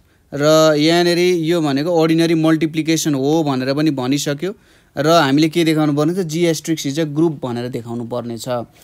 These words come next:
यसको लागि सोलुसनमा हामीले के लेख्छौँ त भने एकदम सजिलो क्वेसन, एकदमै सजिलो क्वेसन, तपाईँले आनन्दले गर्न सकिहाल्नुहुन्छ यो है त। पहिलो कुरा हामीले के लेख्नु पर्यो यहाँनिर, पहिलो,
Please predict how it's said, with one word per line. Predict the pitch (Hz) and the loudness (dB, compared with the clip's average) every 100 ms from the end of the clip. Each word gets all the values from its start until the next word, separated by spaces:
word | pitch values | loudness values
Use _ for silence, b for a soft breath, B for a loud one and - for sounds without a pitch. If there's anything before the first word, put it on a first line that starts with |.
| B B - | B B -6
यसको | 180 - | -4 2
लागि | 214 196 160 208 _ _ _ | 6 6 4 -2 _ _ _
सोलुसनमा | - 185 202 208 196 180 185 156 | -4 0 2 0 0 0 2 0
हामीले | 123 135 151 156 160 151 - _ | 0 0 2 2 0 -2 -10 _
के | 170 | -4
लेख्छौँ | 165 147 - 123 | -2 -2 -4 -8
त | 120 | -8
भने | 117 113 143 208 b b b b - | -8 -6 -4 -6 b b b b -8
एकदम | 185 226 | -2 -2
सजिलो | - 190 175 196 165 | 0 -2 0 0 0
क्वेसन, | 151 143 123 _ _ 156 | 0 -2 -8 _ _ -10
एकदमै | 156 165 180 175 | -6 -4 -2 -2
सजिलो | 160 147 156 | -4 -4 -4
क्वेसन, | 151 151 185 | -4 -6 -8
तपाईँले | 180 156 160 | -14 -12 -10
आनन्दले | - 165 180 175 160 160 | -4 -4 -2 0 0 0
गर्न | 143 139 | 0 -2
सकिहाल्नुहुन्छ | 139 131 127 123 117 117 117 | -4 -8 -6 -6 -6 -8 -8
यो | 117 113 107 - - - - | -10 -10 -14 -20 -20 -18 -8
है | 143 | -6
त। | 143 123 B B B B B - | -6 -8 B B B B B 0
पहिलो | 185 220 226 | 2 6 4
कुरा | 220 208 214 208 - - - - | 4 4 6 4 0 -20 -20 -8
हामीले | 135 170 185 | -2 0 0
के | 170 185 | 0 0
लेख्नु | 165 151 151 | 0 0 -2
पर्यो | 143 139 | 0 0
यहाँनिर, | 135 127 127 147 202 - - - - - - - - - - - - - - - - - - - - - - | 0 -2 -2 -2 -2 -6 -20 -20 -20 -20 -20 -20 -20 -20 -20 -20 -20 -20 -20 -20 -20 -20 -20 -20 -20 -20 -6
पहिलो, | 147 147 147 180 | 0 2 2 0